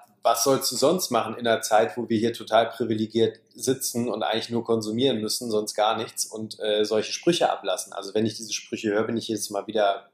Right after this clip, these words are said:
geschockt. Also natürlich, es berührt mich nicht mehr wie früher mit siebzehn, aber ich frage mich trotzdem,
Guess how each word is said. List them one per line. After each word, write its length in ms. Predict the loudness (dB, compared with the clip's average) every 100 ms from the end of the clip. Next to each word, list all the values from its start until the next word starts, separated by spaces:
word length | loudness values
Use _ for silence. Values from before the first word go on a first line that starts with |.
| -8
geschockt. 460 | -4 0 0 -2 -8
Also 260 | -2 -2 -2 -20 _
natürlich, 540 | -4 4 4 6 0 -6
es 120 | -12
berührt 380 | -6 2 2 2
mich 120 | 0
nicht 160 | 0 0
mehr 160 | -4
wie 80 | -4
früher 320 | -8 2 4
mit 180 | 4 0
siebzehn, 440 | -6 -6 -2 0 0
aber 240 | 0 0
ich 100 | 0
frage 280 | 2 2 2
mich 120 | -6
trotzdem, 680 | -4 -2 -2 -2 -2 -4